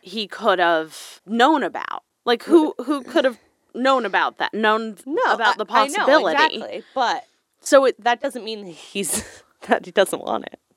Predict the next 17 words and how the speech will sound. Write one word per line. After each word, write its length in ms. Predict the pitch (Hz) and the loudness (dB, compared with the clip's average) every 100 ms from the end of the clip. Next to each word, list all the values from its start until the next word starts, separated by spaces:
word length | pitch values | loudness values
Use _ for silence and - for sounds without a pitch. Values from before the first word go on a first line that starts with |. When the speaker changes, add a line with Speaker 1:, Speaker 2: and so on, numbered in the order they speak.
| _ | _
Speaker 2:
just 180 | - 190 | -14 -8
'cause 120 | 196 | -6
you 40 | 165 | -2
don't 140 | 190 | -2
know 60 | - | -2
the 60 | 151 | -2
possibility. 680 | 185 170 - 226 196 - 208 _ _ _ | -2 -4 -4 -6 -6 -14 -16 _ _ _
Speaker 1:
The 160 | 214 233 | -6 -4
way 240 | 233 240 | -2 0
I 200 | 240 208 | 0 -2
view 300 | 208 196 240 208 | -4 -10 -6 -4
it, 240 | 180 175 | -6 -8
the 180 | 240 226 - | -4 -2 0
act 400 | 233 247 - 240 | 2 0 -4 -10
of 160 | 214 | -10
suicide 960 | - 247 240 196 - 156 85 71 139 202 _ _ _ | -8 -6 -6 -6 -2 -2 -2 -6 -8 -12 _ _ _
is 440 | 214 190 175 - | -2 -2 -2 -10